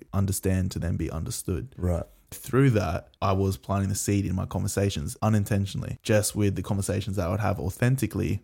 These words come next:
Speaker 1: with the members that would come through and that asked me, you know, if I like the job, what my goals are, what I'm working towards.
Speaker 2: Mm-hmm.
Speaker 1: And through having all of this authentic conversation,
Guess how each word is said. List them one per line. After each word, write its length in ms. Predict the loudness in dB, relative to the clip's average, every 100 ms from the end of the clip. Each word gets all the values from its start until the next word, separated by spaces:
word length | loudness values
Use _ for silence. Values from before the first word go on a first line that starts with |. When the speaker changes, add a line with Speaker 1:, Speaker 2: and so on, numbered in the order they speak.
| -4
Speaker 1:
with 160 | -2
the 80 | 0
members 320 | 2 2 0
that 160 | -2 -4
would 140 | -4
come 180 | -4 -4
through 280 | -2 2 4
and 120 | 4
that 80 | 0
asked 240 | -4 -6
me, 80 | -6
you 60 | -4
know, 60 |
if 160 | -6 -6
I 60 | -4
like 200 | -4 -2
the 80 | -2
job, 320 | 2 4 4
what 120 | 2
my 100 | -4
goals 380 | -2 0 0 2
are, 180 | 2 2
what 140 | 0
I'm 140 | -2 0
working 340 | 0 0 -2
towards. 460 | -2 0 2 0 -2
Speaker 2:
Mm-hmm. 100 | 0
Speaker 1:
And 300 | 0 2 -2 2
through 220 | 4 4
having 400 | 6 6 6 4 2
all 200 | 4 4
of 200 | 2 2
this 480 | 2 2 -2 -6
authentic 440 | -4 -2 -2 -4 -4
conversation, 720 | -6 -2 2 2 2 -4